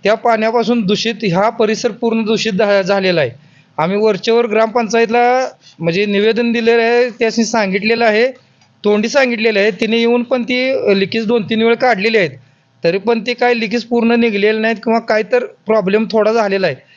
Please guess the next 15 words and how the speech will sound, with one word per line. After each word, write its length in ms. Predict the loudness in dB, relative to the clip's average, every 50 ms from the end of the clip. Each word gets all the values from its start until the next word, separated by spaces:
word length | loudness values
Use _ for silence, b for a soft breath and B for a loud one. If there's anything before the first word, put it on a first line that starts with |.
| b b b b b b -10 -4 -2
त्यामुळं 460 | 0 0 2 2 2 2 2 2 0 -2 -6 -14 _ _ _ _ _ -20 -18 _ -4
ते 80 | -4 -4
काल 260 | 0 0 2 2 2
पण 200 | 2 0 0 0
आलते 300 | 0 0 0 -2 -2 -2
सगळे 440 | 0 0 2 4 4 4 4 2 0
सरपंच, 760 | -2 -2 -2 -2 -2 -2 0 2 2 2 0 -2 -2 0 2 4 4 4 4 2 2
सदस्य, 680 | 0 0 0 0 0 0 0 0 0 0 0 2 0 2
बॉडी 260 | 2 2 2 2 0
पूर्ण 320 | 0 0 0 0 2 2 2
आलते, 420 | 2 2 0 0 -2 -2 -2 -2
त्यांनी 220 | 0 0 -2 -2
पूर्ण 340 | -2 -2 -2 0 0 0 0
चेक 280 | 0 -2 -2 -2 -2 -2 0
केलं. 320 | -2 0 0 0 0 -2